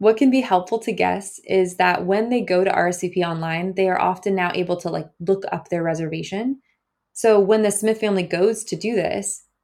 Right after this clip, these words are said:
they will see that they have the capacity to say that up to four people are coming.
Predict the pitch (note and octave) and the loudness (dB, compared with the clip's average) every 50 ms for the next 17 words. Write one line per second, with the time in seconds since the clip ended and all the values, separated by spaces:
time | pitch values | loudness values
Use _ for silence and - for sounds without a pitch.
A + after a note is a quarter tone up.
0 | _ _ - F#3+ G#3 A3 G3+ F#3+ F#3+ G3 - A3 A3 G#3 F3+ F3+ F#3+ F3+ F3 F#3 | _ _ 2 4 4 6 6 4 2 0 0 2 4 4 4 4 2 0 2 2
1 | F3+ F3 F3+ F3 - F3+ F3+ - - F3+ F3+ - - F3 F3 F3 E3 E3 D#3+ - | 0 0 0 -4 -4 -4 -6 -4 -4 -4 -4 -4 -6 -4 -4 -4 -4 -4 -6 -6
2 | - E3+ E3+ E3+ E3 - - D#3+ - - F3 - - - E3+ E3 D#3 - E3+ D#3 | -4 -4 -2 0 -2 -2 -2 -4 -4 -6 -10 -8 -6 -4 -4 -4 -4 -6 -8 -10
3 | - E3+ E3 D#3+ - - E3+ F3 - - - - | -8 -8 -8 -8 -8 -10 -10 -10 -12 -14 -18 -20